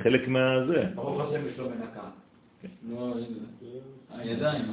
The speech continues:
Speaker 3: אם זה הידיים זה המלכות, אז כן.
Speaker 1: כן.
Speaker 3: הידיים זה המלכות.
Speaker 1: אז ובגינדה, לפי שכל פרצוף צריך להתייחד עם בת זוגו, שזה בעצם כל ה-, כל העניין כאן,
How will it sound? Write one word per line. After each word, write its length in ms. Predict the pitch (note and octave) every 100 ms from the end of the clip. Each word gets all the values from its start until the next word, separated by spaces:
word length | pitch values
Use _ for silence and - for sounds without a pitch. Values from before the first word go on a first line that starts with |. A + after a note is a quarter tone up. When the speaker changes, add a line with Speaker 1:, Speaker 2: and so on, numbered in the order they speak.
| G#2+ A#2
Speaker 3:
אם 100 | B2
זה 120 | B2+
הידיים 420 | C3 C3 B2+ C#3+ B2+
זה 100 | B2+
המלכות, 360 | B2+ B2 F3 D#3
אז 100 | C3 -
כן. 160 | B2+ B2 - - - -
Speaker 1:
כן. 180 | - F#2 - - - - -
Speaker 3:
הידיים 340 | A2 A2+ A#2 A#2
זה 60 |
המלכות. 280 | A2+ - - - - -
Speaker 1:
אז 160 | G2+ G2 F#2
ובגינדה, 720 | C3+ A#2+ A#2 F#3 D#3 B2+ A2+ - -
לפי 400 | B2 B2+ F#3 F3
שכל 420 | - C#3+ F3 F3
פרצוף 440 | E3+ D3 - F3 - -
צריך 280 | C#3 D#3 D3
להתייחד 520 | C#3+ - B2 D3 C3
עם 220 | B2 B2
בת 120 | C#3 G#2+ G2
זוגו, 360 | A#2 F#2 E2+
שזה 300 | - G#2 A#2
בעצם 440 | A#2 B2+ B2+ B2+ G#2+
כל 220 | B2+ B2
ה-, 280 | A2 G2+ F2+ F2+ - - - - - -
כל 180 | - C3+
העניין 460 | B2 A2+ G2+ F#2 F#2+
כאן, 200 | F#2+